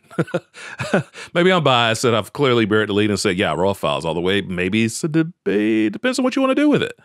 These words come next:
Just like everything, it depends on what you're going to do with it in the end. I'm gonna do a whole lot of,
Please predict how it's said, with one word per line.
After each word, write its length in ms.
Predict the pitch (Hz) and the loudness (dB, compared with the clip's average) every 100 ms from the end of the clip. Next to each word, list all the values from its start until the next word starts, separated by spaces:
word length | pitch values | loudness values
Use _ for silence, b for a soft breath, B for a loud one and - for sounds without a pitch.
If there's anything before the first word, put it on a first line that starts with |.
| b b | b b
Just 140 | - 165 | -4 -2
like 160 | 156 | 0
everything, 400 | 165 170 147 92 | 0 -2 0 -2
it 100 | 80 | -4
depends 400 | 92 139 160 156 | -4 0 0 0
on 300 | 127 123 95 | 0 0 2
what 240 | 95 110 92 | 0 -2 -2
you're 160 | 101 | -2
going 320 | - 82 85 | -2 -2 -4
to 120 | - 78 | -4 -4
do 320 | 85 82 - | -2 -2 -4
with 280 | 69 - - | -6 -8 -8
it 280 | 78 - - - | -8 -8 -10 -10
in 160 | 92 | -10
the 180 | 82 82 | -8 -8
end. 440 | 85 85 80 80 b b b b b b - | -6 -4 -6 -10 b b b b b b -4
I'm 180 | 90 113 | 0 2
gonna 140 | 113 | 2
do 100 | 113 | 4
a 40 | 117 | 4
whole 180 | 117 | 4
lot 240 | 107 110 113 | 4 4 2
of, 240 | 95 - | -2 -10